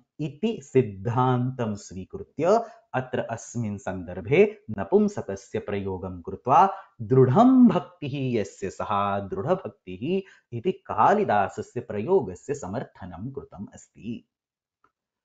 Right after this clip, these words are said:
Now in this context, बालमनोरमाकार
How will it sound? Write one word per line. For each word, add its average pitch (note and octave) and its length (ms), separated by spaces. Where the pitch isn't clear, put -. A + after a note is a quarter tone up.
Now A#3+ 140
in C4 220
this B3+ 240
context, C#3+ 920
बालमनोरमाकार F#3 1300